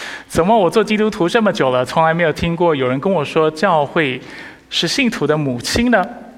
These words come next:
那事实上呢，这个教义在教会历史当中是存在的，所以因为焦点基督教会的弟兄姐妹特别，特别，特别爱神学的缘故，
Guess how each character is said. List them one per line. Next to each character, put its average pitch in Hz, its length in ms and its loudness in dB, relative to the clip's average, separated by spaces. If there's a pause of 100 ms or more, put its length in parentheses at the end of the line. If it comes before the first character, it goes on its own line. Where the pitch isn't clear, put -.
(960)
那 160 160 2
事 190 140 0
实 165 100 -2
上 196 260 2
呢， 156 140 4
这 208 100 0
个 185 100 2
教 185 220 4
义 180 160 0
在 165 300 2
教 175 200 0
会 190 100 0
历 180 100 0
史 147 140 -4
当 170 180 2
中 175 140 0
是 190 80 -2
存 143 240 -2
在 190 180 2
的， 139 200 -6
所 175 100 2
以 156 280 -2 (400)
因 226 100 0
为 240 100 4
焦 269 180 2
点 220 160 2
基 196 120 -2
督 214 120 0
教 202 240 4
会 202 220 0
的 147 160 2
弟 214 240 -2
兄 202 300 0
姐 139 200 -2
妹 139 300 -2 (580)
特 294 220 2
别， 180 300 2
特 - 120 0
别， 170 140 0
特 190 140 0
别 160 100 2
爱 156 540 0 (180)
神 147 260 0
学 135 160 0
的 123 80 -2
缘 120 200 -6
故， 127 200 -4